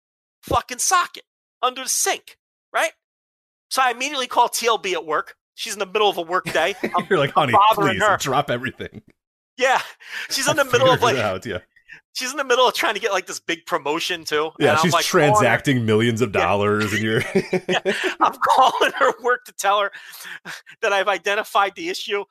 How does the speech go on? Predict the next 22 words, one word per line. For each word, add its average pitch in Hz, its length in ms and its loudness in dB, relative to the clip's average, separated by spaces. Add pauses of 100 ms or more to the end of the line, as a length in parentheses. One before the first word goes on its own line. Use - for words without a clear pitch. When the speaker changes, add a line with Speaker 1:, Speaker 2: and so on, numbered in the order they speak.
(200)
Speaker 1:
I'm 202 140 2
telling 214 320 0
her 202 60 -2
to 165 100 -4
get 208 200 -2
on 202 140 2
Amazon 202 540 2
and 165 100 0
order 190 260 2
a 160 40 2
fucking 196 540 -2 (240)
extension 226 640 -6
cord 220 320 0 (320)
so - 120 -6
we 175 100 -4
can 180 200 -10
run 202 180 0
this 208 220 -2
thing 220 260 -2
until 180 300 -4
we, 165 140 -8 (260)
so, 233 240 2